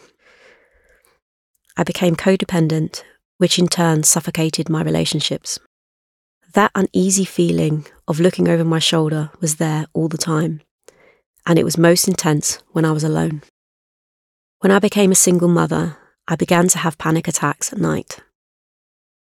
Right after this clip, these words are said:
I was afraid of being alone in my flat with my baby boy. I started to have more frequent nightmares and flashbacks while I was awake. Hearing a certain song,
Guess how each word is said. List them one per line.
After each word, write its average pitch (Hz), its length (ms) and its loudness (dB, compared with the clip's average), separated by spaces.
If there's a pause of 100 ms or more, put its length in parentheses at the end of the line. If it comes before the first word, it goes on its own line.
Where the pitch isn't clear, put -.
(300)
I 160 60 0
was 160 120 -2
afraid 185 380 2
of - 120 -8
being 165 200 2
alone 160 320 0
in 160 80 0
my 160 120 0
flat 147 340 -4
with 170 120 -8
my 160 120 -4
baby 156 300 -2
boy. 143 340 -8 (600)
I 185 80 -6
started - 440 0
to 185 80 -4
have 170 220 0
more 180 180 2
frequent 180 400 -4
nightmares 156 580 0
and 170 140 -2
flashbacks - 680 -6
while 151 220 -6
I 151 60 -2
was 151 100 -6
awake. 156 500 -6 (500)
Hearing 180 320 2
a 185 40 2
certain 170 340 0
song, 160 560 0